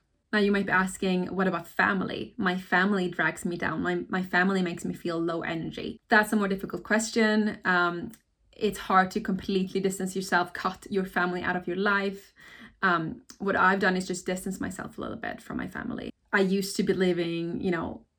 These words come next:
with my family in the same apartment, and then I was in the same, um, town with them, but now I'm actually in a different country.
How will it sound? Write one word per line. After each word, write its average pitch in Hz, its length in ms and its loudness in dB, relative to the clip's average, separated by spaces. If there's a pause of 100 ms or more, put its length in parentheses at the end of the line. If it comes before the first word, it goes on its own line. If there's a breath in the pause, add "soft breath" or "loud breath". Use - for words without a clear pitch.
(120)
with 190 480 2
my - 180 2
family 175 440 -4
in 185 120 0
the 180 80 -2
same 170 200 -8
apartment, 208 1080 2
and 185 180 0
then 175 360 -2 (260)
I 190 60 2
was 185 160 0
in 185 120 0
the 180 60 -2
same, 170 420 -6 (320 loud breath)
um, 190 380 -2
town 190 480 4
with 185 120 2
them, 185 400 4
but 185 180 2
now 175 300 4
I'm 180 140 0
actually 185 240 -2
in - 60 -2
a - 20 -4
different 180 220 -8
country. - 400 -8